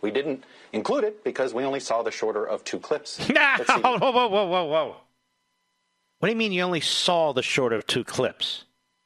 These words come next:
Speaker 2: The full clip was out there. That's how everybody knew what a screw-up you are and were. So that's a duck. Go ahead.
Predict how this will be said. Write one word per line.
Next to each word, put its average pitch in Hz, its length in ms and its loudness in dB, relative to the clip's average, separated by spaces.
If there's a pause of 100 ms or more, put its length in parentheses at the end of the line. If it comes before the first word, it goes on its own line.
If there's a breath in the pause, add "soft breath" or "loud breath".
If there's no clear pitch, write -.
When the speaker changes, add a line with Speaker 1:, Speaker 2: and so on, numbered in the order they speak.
(2000)
Speaker 2:
The 156 160 0
full 208 280 0
clip - 400 -2
was 127 180 2
out 147 280 0
there. 98 360 -2 (1700 loud breath)
That's 156 240 2
how 143 140 2
everybody 143 500 2
knew 139 420 -2
what 131 180 0
a 131 40 0
screw-up - 500 0
you 107 240 -2 (140)
are 110 400 2
and 117 220 -2
were. 110 300 -2 (2000)
So 185 180 0
that's 220 260 0
a 135 60 0
duck. 117 400 0 (160)
Go 151 160 4
ahead. 131 400 0